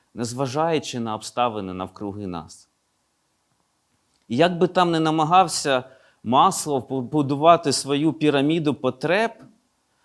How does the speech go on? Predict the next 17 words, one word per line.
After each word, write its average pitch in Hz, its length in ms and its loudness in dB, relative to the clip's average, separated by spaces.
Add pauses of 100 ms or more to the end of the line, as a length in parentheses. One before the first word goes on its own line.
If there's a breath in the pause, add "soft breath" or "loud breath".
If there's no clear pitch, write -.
(160)
без 151 320 0
фундаменту 143 760 0
Євангелія, 120 960 -4 (580)
ці, 104 600 -4
ці, 160 640 -2 (600)
цієї 160 420 2
доброї 156 440 2
новини, 143 580 -2 (200 soft breath)
всі - 400 -4
інші 185 520 -2
рівні 160 440 -4
посипляться 135 840 -4
в 104 120 -4
один 147 320 -2
момент, 131 480 -4 (460)
коли 147 220 0
якийсь 156 720 0